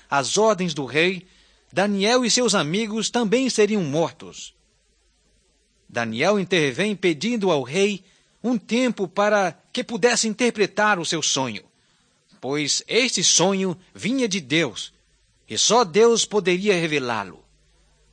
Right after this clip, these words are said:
Daniel e seus amigos oraram a Deus, e o significado do sonho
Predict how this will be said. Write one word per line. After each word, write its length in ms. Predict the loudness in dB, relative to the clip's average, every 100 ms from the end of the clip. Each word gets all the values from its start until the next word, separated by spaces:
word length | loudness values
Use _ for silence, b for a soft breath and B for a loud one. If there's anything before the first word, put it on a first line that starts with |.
| _ _
Daniel 520 | -2 -2 2 2 2
e 40 | 2
seus 240 | 0 0
amigos 540 | -2 -2 -6 -6 -4
oraram 500 | -2 2 2 2 0
a 40 | -4
Deus, 600 | 0 2 2 0 -2 -4 b b b -2
e 80 |
o 60 | 0
significado 760 | 0 -2 -4 -4 -4 -2 -2 -4
do 120 | -2
sonho 680 | 0 0 0 0 0 -4